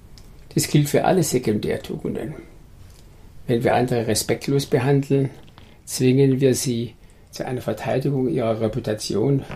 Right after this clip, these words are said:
und ihres Ansehens. Sie erstarren und wir geben zum Beispiel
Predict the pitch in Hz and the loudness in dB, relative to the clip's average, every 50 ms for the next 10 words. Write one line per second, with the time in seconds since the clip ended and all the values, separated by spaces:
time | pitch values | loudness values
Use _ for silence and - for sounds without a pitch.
0 | - - - - 131 139 135 143 143 139 - - 123 120 107 - - 113 110 127 | -16 -8 -6 -4 -4 -4 -4 -4 -4 -6 -4 -4 -4 -4 -4 -4 -6 -6 -6 -6
1 | - - - - - - - - - - - - - - - - - - - - | -8 -12 -14 -16 -16 -20 -20 -20 -20 -20 -20 -20 -20 -20 -20 -20 -20 -20 -20 -20
2 | - - - - - - - - - 381 - - - - - 147 156 190 202 202 | -20 -20 -20 -20 -20 -14 -10 -6 -2 -2 0 -2 2 2 2 2 4 4 4 4
3 | 233 359 302 285 370 - - - - - - - - - - - - - 147 135 | 4 2 0 -4 -8 -12 -18 -20 -20 -20 -20 -20 -20 -20 -20 -12 0 2 2 4
4 | 127 - - - - 139 135 147 143 - 185 165 - 131 120 120 110 117 113 - | 4 4 4 4 4 4 2 4 4 4 2 2 2 0 2 4 4 2 2 0
5 | - - - 143 143 143 160 143 | -2 0 2 4 6 6 4 4